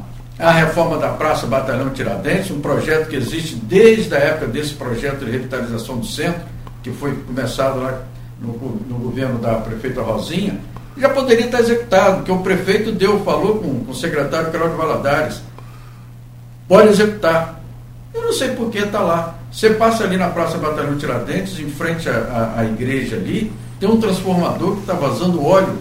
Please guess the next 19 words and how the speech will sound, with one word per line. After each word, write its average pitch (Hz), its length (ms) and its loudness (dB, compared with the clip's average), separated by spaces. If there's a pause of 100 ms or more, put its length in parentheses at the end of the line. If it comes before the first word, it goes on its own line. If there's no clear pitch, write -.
(120)
Inclusive 151 380 -4
eu 185 80 -2
botei 165 340 -4
no, 139 200 -4
no, 123 240 -4
no 120 80 -4
site 143 340 2
da 127 140 -2
Cajopa 123 500 0
hoje 123 300 0
aí, 139 180 -2
no, - 160 -2
no, 110 300 -2 (440)
no 120 220 -2
Instagram 120 440 -2
da 131 80 -2
Cajopa, 165 520 -2
vazando 165 440 -2
óleo, 170 240 0